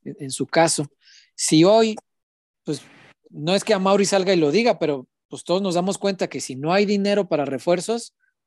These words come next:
pues, se va a jugar con la cantera, ¿no? Y si se va a jugar con la cantera,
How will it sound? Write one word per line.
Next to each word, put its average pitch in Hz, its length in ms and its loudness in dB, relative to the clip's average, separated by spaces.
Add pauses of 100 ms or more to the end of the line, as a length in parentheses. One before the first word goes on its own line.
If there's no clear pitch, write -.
pues, 156 140 -6
se 156 60 -4
va 185 100 2
a 202 40 -2
jugar 196 260 0
con 160 120 -8
la 135 100 -8
cantera, 220 460 -2
¿no? 226 220 -8 (500)
Y - 80 -10
si 156 100 -6
se 160 120 -4
va 202 100 2
a 214 40 0
jugar 226 440 -2
con 240 100 -2
la 214 100 -4
cantera, 202 500 -6